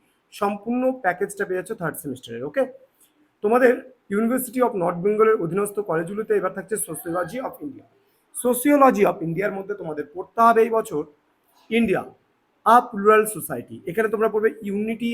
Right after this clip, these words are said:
and in diversity, অর্থাৎ বৈচিত্র্যের মধ্যে ঐক্য তোমরা পড়বে। এখানে রিলিজিয়ন অর্থাৎ ধর্মীয় বৈচিত্র্য, এথনিক জাতিগত বৈচিত্র্য, লিঙ্গুইস্টিক ভাষাগত বৈচিত্র্য এবং রিজিওনাল বলতে আঞ্চলিক বৈচিত্র্য কিন্তু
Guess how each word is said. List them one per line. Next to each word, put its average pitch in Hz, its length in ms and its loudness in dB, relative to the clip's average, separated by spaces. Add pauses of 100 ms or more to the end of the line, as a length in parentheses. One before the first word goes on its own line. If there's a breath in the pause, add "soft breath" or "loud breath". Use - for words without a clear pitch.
and 202 100 -4 (160)
in 220 140 -2
diversity, 151 520 -2
অর্থাৎ 165 240 -12
বৈচিত্র্যের 165 500 -4
মধ্যে 240 160 -4 (100)
ঐক্য 180 220 -6 (120)
তোমরা 226 240 2
পড়বে। 120 220 -10 (920)
এখানে 226 240 4 (800)
রিলিজিয়ন 208 540 2 (480)
অর্থাৎ 180 200 -4 (120)
ধর্মীয় 202 320 2 (100)
বৈচিত্র্য, 196 440 -2 (920)
এথনিক 214 360 0 (140)
জাতিগত 190 400 -2 (120)
বৈচিত্র্য, 196 400 -4 (120)
লিঙ্গুইস্টিক 208 500 -6 (100)
ভাষাগত 185 440 -6 (120)
বৈচিত্র্য 190 380 -6 (160)
এবং 233 140 0 (840)
রিজিওনাল 208 500 2
বলতে 170 200 -2 (200)
আঞ্চলিক 196 420 -2
বৈচিত্র্য 170 440 -6
কিন্তু 190 160 -8